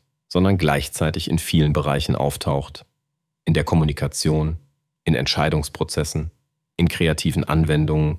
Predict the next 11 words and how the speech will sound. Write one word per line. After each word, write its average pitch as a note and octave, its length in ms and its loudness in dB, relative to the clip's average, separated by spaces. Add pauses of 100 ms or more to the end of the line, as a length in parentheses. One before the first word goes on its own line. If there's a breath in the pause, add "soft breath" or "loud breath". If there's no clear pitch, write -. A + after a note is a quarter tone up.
(120)
und D3+ 200 4
in - 140 2
der - 160 2
Infrastruktur D#2+ 880 -2
digitaler E2 640 -2
Dienste. D#2+ 560 -4 (1300)
Meckel D#2+ 340 2
ordnet D#2 420 0
die D2+ 80 -4
technologischen E2+ 680 0
Entwicklungen E2+ 640 0